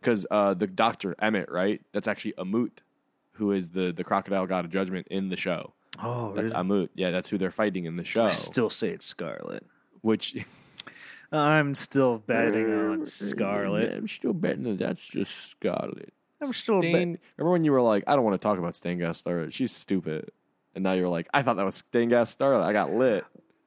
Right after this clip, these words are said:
Speaker 2: 'Cause she's all dressed in red, and who's a Moon Knight character that dresses in red?
Speaker 1: Exactly. Um,
Speaker 2: Oh,
Speaker 1: but
Speaker 2: well,
Speaker 1: also,
Speaker 2: well
Speaker 1: you could read the, you could read, there's a, there's a series that follows this one, almost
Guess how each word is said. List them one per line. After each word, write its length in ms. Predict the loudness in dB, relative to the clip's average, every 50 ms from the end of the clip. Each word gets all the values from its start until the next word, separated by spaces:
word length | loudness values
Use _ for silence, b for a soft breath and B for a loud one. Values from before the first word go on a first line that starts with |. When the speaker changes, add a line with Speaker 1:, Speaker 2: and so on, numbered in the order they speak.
| -20 -20 -14 -14 -16 -14 -12 -4 2
Speaker 2:
'Cause 300 | 6 6 6 6 6 2
she's 260 | 2 2 4 6 6
all 220 | 6 8 6 6
dressed 380 | 6 6 6 6 6 4 2 2
in 120 | 2 4
red, 180 | 6 6 6 8
and 140 | 6 6 8
who's 340 | 8 8 8 8 8 8 8
a 100 | 6 6
Moon 260 | 6 4 4 4 4
Knight 220 | 4 6 4 4 6
character 380 | 6 6 6 8 8 6 6
that 160 | 6 6 6 6
dresses 320 | 4 4 4 4 4 4
in 140 | 4 4 6
red? 320 | 6 6 6 8 6 6 4
Speaker 1:
Exactly. 1160 | 4 4 4 4 2 0 0 2 2 4 4 4 4 4 4 4 4 4 4 2 2 0 -2 b b b b b
Um, 80 | 2 4
Speaker 2:
Oh, 200 | 6 6 6 4
Speaker 1:
but 80 | 4 4
Speaker 2:
well, 120 | 4 4 4
Speaker 1:
also, 240 | 4 4 4 4 4
Speaker 2:
well 80 | 4
Speaker 1:
you 100 | 4 4
could 120 | 4 4 4
read 240 | 4 2 0 2
the, 240 | 4 4 4 4 4 2
you 120 | 2 2
could 100 | 2 2
read, 180 | 2 2 0 0
there's 160 | -4 0 2
a, 120 | 0 0
there's 180 | 2 0 0 0
a 60 | 0
series 380 | -2 -2 0 0 0 0 0 0
that 120 | -4 -2
follows 380 | 2 4 4 4 4 2 0 -2
this 180 | -6 -6 -6
one, 140 | -6 -4 -4
almost 240 | -2 -4 -4 -6